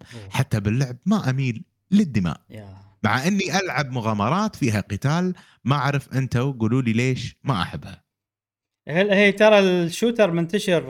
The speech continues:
Speaker 1: آه، لطري-، لدرجة أن أنت قاعد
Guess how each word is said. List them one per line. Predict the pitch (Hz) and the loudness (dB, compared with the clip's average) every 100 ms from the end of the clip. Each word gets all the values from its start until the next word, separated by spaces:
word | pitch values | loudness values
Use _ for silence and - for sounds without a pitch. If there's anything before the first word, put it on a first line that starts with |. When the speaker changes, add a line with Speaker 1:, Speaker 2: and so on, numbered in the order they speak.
| 135 | 0
Speaker 1:
آه، | 135 131 131 127 123 120 | 2 2 0 0 -2 -2
لطري-، | 120 123 165 165 180 - | -6 -2 2 2 0 -6
لدرجة | 143 131 156 202 180 156 | -10 -2 2 4 4 4
أن | 143 143 135 135 - _ _ _ _ _ _ _ _ _ _ _ _ _ _ _ _ - | 2 0 -2 -2 -8 _ _ _ _ _ _ _ _ _ _ _ _ _ _ _ _ -4
أنت | 196 - 202 | -2 4 8
قاعد | 196 160 160 170 | 8 8 8 8